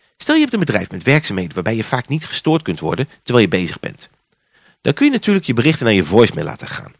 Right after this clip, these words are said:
Maar wist je dat je dan vaak meer dan zo'n zestig procent misloopt? De meeste mensen hebben namelijk een hekel aan voicemail en spreken dus niets in. Voor een paar tientjes per maand heb je een telefoniste die persoonlijk tussen bijvoorbeeld half negen 's ochtends en negen uur 's avonds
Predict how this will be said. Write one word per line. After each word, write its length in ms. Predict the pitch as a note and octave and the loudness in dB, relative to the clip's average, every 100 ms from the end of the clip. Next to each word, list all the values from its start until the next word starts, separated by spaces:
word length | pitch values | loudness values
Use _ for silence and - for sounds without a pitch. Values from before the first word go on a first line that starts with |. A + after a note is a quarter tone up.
| _ _ _ _ _ | _ _ _ _ _
Maar 120 | F2 | 0
wist 180 | F#3 - | 2 2
je 60 | |
dat 120 | A2 G2 | 0 -2
je 60 | |
dan 100 | F2+ | -4
vaak 360 | - B2+ - - | 0 0 0 -8
meer 420 | G2 A2+ A#3+ G3+ | -4 0 2 2
dan 140 | G3+ | 0
zo'n 120 | B2+ F3 | -2 -2
zestig 400 | - A#3+ - - | -2 0 0 -4
procent 360 | - B2 G#2+ A2+ | -2 0 0 0
misloopt? 500 | F3 F#2 C3 - - _ _ _ _ _ _ _ | 0 4 2 0 -18 _ _ _ _ _ _ _
De 100 | - | -2
meeste 320 | E3 C#4+ - | 0 0 0
mensen 240 | C3 C3 G3+ | 0 0 -2
hebben 200 | G#3 C3 | -2 -2
namelijk 240 | C3+ E3+ | -2 -8
een 60 | - | -8
hekel 260 | B3 C#4 B2 | -6 -4 -2
aan 120 | G#2+ | -2
voicemail 420 | G2 F#2 G2 C3 | 2 2 2 -2
en 80 | - | -4
spreken 320 | - A2 F#2+ | 0 0 2
dus 140 | E2+ G#2 | -4 -4
niets 240 | G#2+ - | -6 0
in. 220 | B2 E2+ - _ _ _ _ _ _ - | 0 0 -10 _ _ _ _ _ _ -2
Voor 160 | C3 | 0
een 100 | C3+ | 2
paar 140 | C4+ B3+ | 0 0
tientjes 320 | A#3+ G#3+ - | -2 -2 -4
per 120 | D#3+ | -2
maand 200 | G2 F2 | -2 -2
heb 120 | B2+ | -4
je 80 | G3+ | -4
een 60 | F#3 | 2
telefoniste 500 | G3 F#3 A2+ - - | 2 2 0 -2 -8
die 100 | G#2+ | -4
persoonlijk 500 | C3+ G#3 G#3+ G2 - | 0 4 4 2 0
tussen 220 | B2 F2+ | -2 -2
bijvoorbeeld 340 | G2 C3 - | 0 0 0
half 240 | A2 E3 G#3 | 2 2 4
negen 260 | A3 - | 2 2
's 80 | - | 0
ochtends 240 | B2 - | 0 -2
en 100 | F#2 | -4
negen 240 | G#2 A2 F2+ | 0 0 0
uur 80 | D#2+ | -2
's 80 | |
avonds 460 | B2 D3+ G#3 A3+ | 0 0 -2 -6